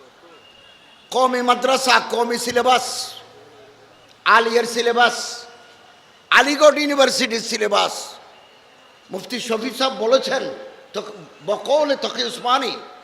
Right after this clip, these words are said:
যে এই শিক্ষা ব্যবস্থা আমাদের জন্য যথেষ্ট নয়। কুল্লু হিজবিন বিমা লাদাইহিম ফারিহুন, আমরা যে যেটা নিয়ে আসি, এটা নিয়ে আমরা খুশি।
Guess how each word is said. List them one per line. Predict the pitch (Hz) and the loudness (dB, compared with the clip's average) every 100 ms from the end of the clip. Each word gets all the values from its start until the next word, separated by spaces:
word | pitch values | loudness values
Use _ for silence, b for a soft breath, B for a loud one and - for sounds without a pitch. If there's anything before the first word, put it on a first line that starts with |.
| - - - _ _ - 151 | -20 -20 -20 _ _ -20 -4
যে | 226 247 277 277 - | 2 4 4 2 -2
এই | 240 240 | 0 0
শিক্ষা | - 285 - - 254 | 0 -2 -2 -2 0
ব্যবস্থা | 240 262 262 - 233 190 - - - - - | 0 0 -2 -2 0 0 -4 -12 -20 -20 -4
আমাদের | 185 226 240 240 220 | 0 2 2 0 0
জন্য | 226 226 220 185 | 0 0 -2 -2
যথেষ্ট | 208 208 - - 214 | -4 -4 -6 -2 -2
নয়। | 202 208 311 240 147 - - - - - - _ _ _ _ _ _ _ _ _ _ _ _ _ - - - - - - - - | 0 0 0 -2 -6 -14 -20 -20 -20 -20 -20 _ _ _ _ _ _ _ _ _ _ _ _ _ -20 -20 -20 -20 -20 -20 -20 -14
কুল্লু | 294 294 | -10 -4
হিজবিন | 285 269 254 277 269 | -4 -4 -8 -8 -6
বিমা | 269 277 | -2 0
লাদাইহিম | 277 277 277 269 | 2 4 4 2
ফারিহুন, | 240 277 269 277 311 247 - - - - - - - _ - _ - | -2 2 4 4 2 -2 -10 -20 -20 -20 -20 -20 -20 _ -20 _ -4
আমরা | 240 269 | 0 2
যে | 226 254 | 4 4
যেটা | 226 254 254 | 4 4 2
নিয়ে | 254 254 | 0 0
আসি, | 254 254 254 254 - - - - - - | 0 0 -2 -6 -10 -18 -20 -20 -20 -4
এটা | 247 240 | -2 -2
নিয়ে | 226 220 | -2 -2
আমরা | 208 208 | -2 -2
খুশি। | 214 220 196 139 | -4 -8 -8 -8